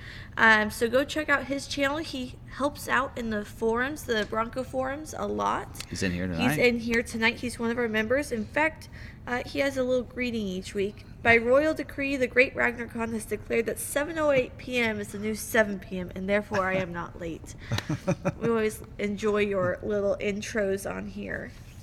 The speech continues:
Speaker 2: Mm-hmm.
Speaker 1: Your declaration of,
Speaker 2: Mm-hmm.
Speaker 1: "I am here."
Speaker 2: Yeah.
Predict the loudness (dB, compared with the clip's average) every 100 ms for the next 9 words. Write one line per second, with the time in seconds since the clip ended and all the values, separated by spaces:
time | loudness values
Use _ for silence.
0 | -16 -16 -14 -12 -4 -4 -4 -8 -10 -10
1 | 0 2 6 4 4 0 2 0 -2 -2
2 | -2 0 0 0 -2 -6 -10 -10 -10 -14
3 | -16 -12 -6 -4